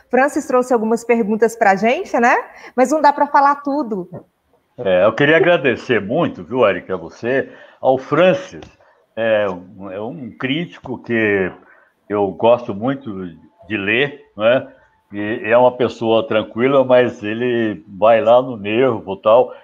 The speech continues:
Speaker 2: Então, quando tem alguma coisa dele que fala de mim, eu já vou nervoso pra, <laughs> pra ver.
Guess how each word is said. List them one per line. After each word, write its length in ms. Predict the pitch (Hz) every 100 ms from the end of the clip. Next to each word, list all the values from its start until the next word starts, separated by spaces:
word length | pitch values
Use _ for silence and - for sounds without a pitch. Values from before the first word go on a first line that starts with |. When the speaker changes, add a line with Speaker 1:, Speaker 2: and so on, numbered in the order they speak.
| -
Speaker 2:
Então, 300 | 104 143 143
quando 240 | 175 170
tem 160 | 165 160
alguma 340 | 147 147 127
coisa 400 | - 143 120 120
dele 220 | 117 120
que 40 | -
fala 200 | 117 117
de 180 | 117
mim, 120 | 113 139
eu 140 | 170
já 140 | 147
vou 220 | 156 135 165
nervoso 760 | 175 147 - 127 160 160 165
pra, 280 | - 151 143
<laughs> 640 | - - 147 - - - -
pra 360 | 180 151 127
ver. 280 | 120 107 -